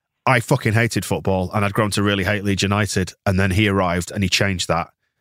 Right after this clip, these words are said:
and he's made me fall in love with football completely again, and I know that I owe all that to him,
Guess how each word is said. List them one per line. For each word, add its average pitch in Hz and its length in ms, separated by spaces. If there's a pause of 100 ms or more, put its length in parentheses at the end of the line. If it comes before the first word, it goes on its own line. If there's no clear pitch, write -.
(120)
and 95 240
he's 92 200
made 104 120
me 101 80
fall 101 220
in 95 60
love 90 100
with 90 80
football 101 300
completely 95 540
again, 85 340
and 92 260
I 90 80
know 101 320
that 92 60
I 92 140
owe 98 180 (100)
all 107 220
that 90 160
to - 100
him, 92 220